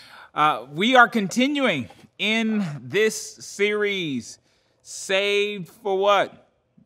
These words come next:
God saves us from sin, from his very own wrath, and he saves us not only from, but he also saves us for. The Lord has brought us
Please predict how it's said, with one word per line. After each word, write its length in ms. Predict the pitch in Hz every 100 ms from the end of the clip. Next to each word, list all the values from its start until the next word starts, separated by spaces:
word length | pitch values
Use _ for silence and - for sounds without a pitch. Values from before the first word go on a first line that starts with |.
| 123
God 500 | 120 170 180 185 175
saves 500 | - - 185 185 180
us 240 | 170 156 -
from 680 | - 175 196 196 202 208 202 _ _
sin, 760 | - - 196 190 185 190 190 175
from 300 | - 170 185
his 200 | 170 143
very 380 | 131 175 202 196
own 260 | 202 202
wrath, 400 | 185 170 175 165 - _ _ _ _ _ _ _ _
and 180 | 160 165
he 140 | 180
saves 520 | 175 - 202 196 185
us 220 | 190 175 151
not 240 | 185 185
only 300 | 185 175 139
from, 760 | - - 226 202 139 156 151 -
but 180 | 127 156
he 100 | 156
also 400 | 165 170 180 160
saves 540 | 147 180 175 170 147
us 300 | 170 151 -
for. 440 | - 170 156 113 92 _ _ _ _ _ _ _
The 100 | 143
Lord 460 | 151 170 185 180 165
has 360 | 143 160 151
brought 400 | 127 120 165 180
us 260 | 175 170 -